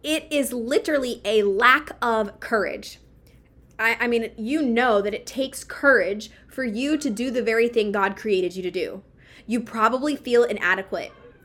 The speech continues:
Imposter syndrome, you, you battle that and think, "Man, who am I? And what if people really knew that I, I don't even know what I'm doing?"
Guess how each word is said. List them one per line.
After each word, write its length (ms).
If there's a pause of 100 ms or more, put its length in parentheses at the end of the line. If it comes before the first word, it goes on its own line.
(120)
Imposter 680
syndrome, 540
you, 160
you 140
battle 480
that 240
and 100
think, 200
"Man, 180
who 240
am 160
I? 220
And 160
what 100
if 80
people 240
really 220
knew 240
that 100
I, 220 (100)
I 100
don't 140
even 140
know 80
what 100
I'm 100
doing?" 380